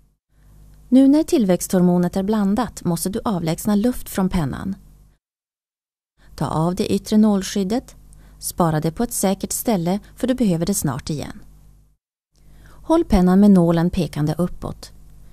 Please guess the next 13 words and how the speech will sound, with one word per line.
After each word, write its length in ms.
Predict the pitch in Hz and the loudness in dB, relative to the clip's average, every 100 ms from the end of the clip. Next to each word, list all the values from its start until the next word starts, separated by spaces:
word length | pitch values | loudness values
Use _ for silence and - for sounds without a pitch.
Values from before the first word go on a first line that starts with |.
| - - | -20 -20
Knacka 360 | - 165 147 185 | -6 -6 -2 -2
försiktigt 440 | 220 208 190 220 | -2 0 0 -2
på 100 | 220 | -2
ampullhållaren 840 | 214 208 214 208 190 190 202 233 254 | 0 0 2 0 2 0 0 0 -2
för 140 | 233 | -2
att 140 | 226 | -4
få 200 | - 240 | -4 -2
eventuell 540 | 233 247 262 277 202 190 | 0 0 0 0 0 0
luft 300 | 156 156 - | -2 -4 -8
att 140 | 196 - | -10 -8
stiga 380 | - 143 131 | -6 -6 -4
mot 200 | 156 160 | -4 -4
toppen. 480 | - 156 - 151 185 | -8 -14 -10 -8 -8